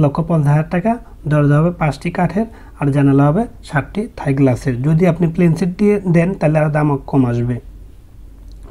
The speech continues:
বাথরুমের দরজা এবং এসএস গেট, সামনে যে আপনি একটি গেট দিবেন এবং বাথরুমের দরজা, প্লাস্টিকের দরজা লাগাবেন, দুটি দরজার দাম আসবে ছয় হাজার টাকা আর এসএস গেটটি আসবে আপনার তেইশ হাজার টাকা। মোট ধরা হয়েছে ছত্রিশ হাজার টাকা। সিমেন্ট লাগতেছে আমাদের দুশো সত্তর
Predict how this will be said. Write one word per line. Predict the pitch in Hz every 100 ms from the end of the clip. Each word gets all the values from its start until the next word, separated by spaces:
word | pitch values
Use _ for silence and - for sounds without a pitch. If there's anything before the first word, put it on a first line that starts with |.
| 180
বাথরুমের | 160 160 185 220 196
দরজা | 202 165 175 214 - - - -
এবং | 160 196 196
এসএস | 165 185 147
গেট, | 156 180 -
সামনে | 156 156 156
যে | 170
আপনি | 160 160
একটি | 147 160
গেট | 139 170 156
দিবেন | 156 160 160 147
এবং | 151 147
বাথরুমের | 147 170 165 156
দরজা, | 151 147 151 -
প্লাস্টিকের | 160 139 170 160
দরজা | 160 151 143
লাগাবেন, | 143 151 220 220 - - - - - 165
দুটি | 185 196
দরজার | 214 175
দাম | 190 175 160
আসবে | 160 202
ছয় | 165 160
হাজার | 175 175
টাকা | 196 208 175
আর | 170 160
এসএস | 143 156 143
গেটটি | 156 - 180
আসবে | 165 180
আপনার | 170 156
তেইশ | 143 131
হাজার | 135 135 -
টাকা। | 139 135
মোট | 147 143 139
ধরা | 147 165
হয়েছে | 165 233 233
ছত্রিশ | 170 - 143 135
হাজার | 135 135
টাকা। | 131 127 - - - - - - -
সিমেন্ট | 214 220 214
লাগতেছে | 220 226 185 208
আমাদের | 196 202 170
দুশো | 170 196 214 196
সত্তর | 160 196